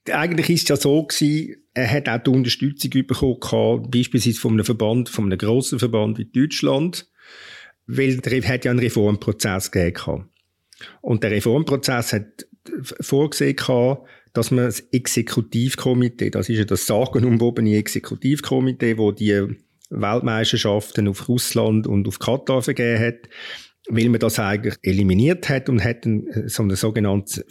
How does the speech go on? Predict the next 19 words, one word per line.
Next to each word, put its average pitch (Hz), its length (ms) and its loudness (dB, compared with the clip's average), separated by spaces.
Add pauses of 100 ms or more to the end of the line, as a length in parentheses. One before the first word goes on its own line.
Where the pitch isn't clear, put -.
ein 110 220 2
fifa-Rat 101 840 0
gemacht, 101 360 0
der 110 80 0
viel 98 120 -2
grösser 123 460 0
war. - 1400 -2
Man 104 180 2
hat 104 360 -2 (340)
die - 60 -4
St-, - 160 -6
die 135 100 -8
Strukturen 127 560 2
so 117 180 2
wollen 117 220 2
ändern, 110 340 0
dass - 140 0
der - 80 -6
Präsident 123 1080 -2